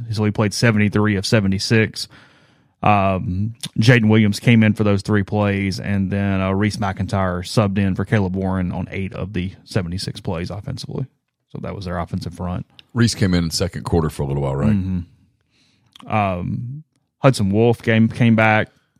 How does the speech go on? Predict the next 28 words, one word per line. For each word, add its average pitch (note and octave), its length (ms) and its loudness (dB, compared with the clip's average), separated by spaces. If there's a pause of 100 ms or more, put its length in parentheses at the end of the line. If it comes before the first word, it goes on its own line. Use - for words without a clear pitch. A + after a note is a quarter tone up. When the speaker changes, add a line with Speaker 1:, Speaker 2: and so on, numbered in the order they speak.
(160)
Speaker 1:
Uh, F#2 380 -2 (140)
Caden A#2+ 280 6
Lee A2 120 4
played A2 180 0
a F2+ 60 -4
second. A2+ 440 0
Braylon B2 320 6
Brown A#2 320 4
had G2+ 200 2
by G#2 140 4
far G#2 280 2
his G2+ 140 0
most G2+ 200 0
snaps G2+ 280 -2
of F#2 80 -8
the E2+ 40 -8
season, G2 380 -2
even G2 160 0
though F#2+ 80 -2
it F#2 60 -4
didn't F2+ 160 -4
really F#2 160 -4
turn G2+ 180 -4
into G2 180 0
anything. F2+ 380 -4
Twenty-one F#2+ 520 -2
snaps F2 440 -6
for - 260 -8